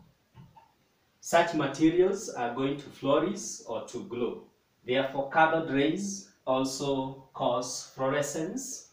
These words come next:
in fluorescent materials. A very good example of fluorescent materials is phosphor, and we said phosphor is zinc sulfide.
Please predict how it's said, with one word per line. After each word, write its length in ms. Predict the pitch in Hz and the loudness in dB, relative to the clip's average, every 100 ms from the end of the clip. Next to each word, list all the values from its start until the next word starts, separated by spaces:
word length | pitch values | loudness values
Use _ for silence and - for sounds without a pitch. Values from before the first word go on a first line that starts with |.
| - | -14
in 180 | 110 | -14
fluorescent 880 | - - 127 127 - 135 127 135 - 101 | -10 -6 -4 -4 -4 -6 -6 -8 -12 -12
materials. 720 | 98 - 120 107 - - - - - | -12 -8 -8 -8 -10 -14 -20 -20 -10
A 160 | 120 - | -8 6
very 260 | 165 - | 8 8
good 240 | 147 147 139 | 6 -2 0
example 800 | 123 - 110 143 175 185 120 | -2 0 0 0 0 0 0
of 80 | - | -4
fluorescent 640 | 131 135 131 139 139 139 135 | -6 -6 -6 -6 -6 -6 -8
materials 680 | 139 - 143 165 196 - - - - - | -8 -6 0 2 2 -2 -12 -20 -20 -8
is 240 | 135 123 - | -6 -4 -6
phosphor, 640 | 160 156 156 - 165 - - _ _ - | 2 2 2 0 0 -2 -10 _ _ -10
and 160 | 117 | 0
we 100 | 131 | 2
said 540 | 147 - 147 143 143 - | 2 2 2 2 -2 -4
phosphor 680 | 156 151 - - - - - - - - | 0 0 0 -4 -4 -4 -12 -20 -20 -10
is 220 | 120 - | -8 -8
zinc 640 | 113 101 139 139 135 - - - - _ - - _ _ - | -10 -2 0 0 -2 -6 -16 -16 -20 _ -20 -20 _ _ -14
sulfide. 520 | - 175 - - | 0 0 0 -6